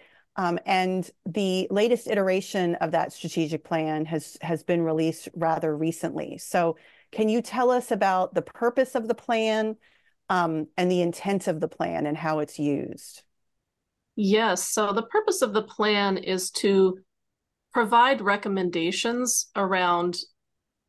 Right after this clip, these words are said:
Speaker 2: issues that, uh, are re-, relevant to the autism community that need to be acted upon by federal agencies, and also private organizations are able to use this information as well to inform their priority setting.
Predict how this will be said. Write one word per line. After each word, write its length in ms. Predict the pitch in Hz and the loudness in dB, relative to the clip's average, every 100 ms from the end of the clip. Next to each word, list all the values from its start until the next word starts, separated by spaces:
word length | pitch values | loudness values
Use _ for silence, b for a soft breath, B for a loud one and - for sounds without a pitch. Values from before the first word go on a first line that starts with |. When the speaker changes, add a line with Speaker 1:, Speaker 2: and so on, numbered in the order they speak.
| _ _ - | _ _ -4
Speaker 2:
issues 500 | 190 - 196 180 - | -2 2 2 2 0
that, 340 | 170 170 - - | 0 0 -4 -2
uh, 220 | 180 165 - | 0 2 2
are 140 | 170 | 0
re-, 200 | 175 165 175 | 0 -2 0
relevant 420 | 180 185 185 190 | 0 2 -2 -4
to 80 | 175 | -2
the 80 | |
autism 480 | - 170 - 190 175 | 0 0 -2 -6 -4
community 480 | - 180 175 180 208 | 0 2 2 2 0
that 200 | 180 - | -2 0
need 160 | 175 175 | 0 0
to 60 | |
be 140 | 170 165 | 0 0
acted 360 | 165 175 190 | 0 -2 -4
upon 500 | 190 - 175 165 180 190 | -4 0 0 2 -2 -2
by 220 | 185 170 175 | 0 0 0
federal 360 | 175 170 170 | -2 0 0
agencies, 640 | 175 175 202 202 226 226 214 | 0 0 0 -2 0 0 2
and 100 | 175 | 2
also 580 | 175 175 190 185 185 185 B B _ | 2 2 0 2 2 0 B B _
private 300 | 226 208 208 | 2 2 2
organizations 760 | 196 185 180 160 175 226 226 | 0 0 0 -2 -2 0 0
are 80 | 214 | 0
able 220 | 196 196 | 0 -2
to 140 | 196 202 | -4 -2
use 180 | 185 185 | 0 0
this 180 | 180 | 0
information 560 | 175 175 170 170 170 175 | -2 -2 -2 -2 0 -2
as 160 | 165 - | 0 0
well 260 | 170 180 | 0 0
to 140 | 190 185 | -2 -4
inform 500 | 170 - 120 165 170 | -4 -2 -2 -2 -2
their 180 | 160 | -4
priority 600 | 156 170 156 156 160 202 | -4 -4 -2 -2 -2 -2
setting. 480 | 214 233 220 240 254 | -2 -2 -2 -2 -4